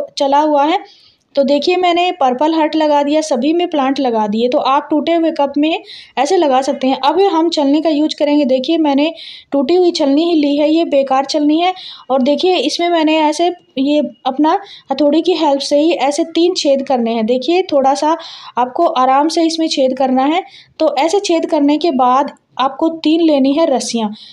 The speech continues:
तो देखिए, हम इसका हैंगिंग प्लांटर ही बनाएंगे, कौन सा पौधा लगाएंगे दिखाएंगे।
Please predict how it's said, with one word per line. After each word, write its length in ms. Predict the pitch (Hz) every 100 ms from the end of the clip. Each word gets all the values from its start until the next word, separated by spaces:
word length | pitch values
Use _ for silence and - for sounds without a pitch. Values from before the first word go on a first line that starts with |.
| _
तो 80 | 277
देखिए, 320 | 269 277 349
हम 260 | 349 311 311
इसका 220 | 320 349
हैंगिंग 420 | 339 277 240 285
प्लांटर 340 | 311 277 262 285
ही 100 | 302
बनाएंगे, 420 | 277 247 247 285
कौन 240 | 302 302
सा 140 | 311 339
पौधा 320 | 320 254 247
लगाएंगे 440 | 247 233 233 247
दिखाएंगे। 560 | 285 233 233 247 277 349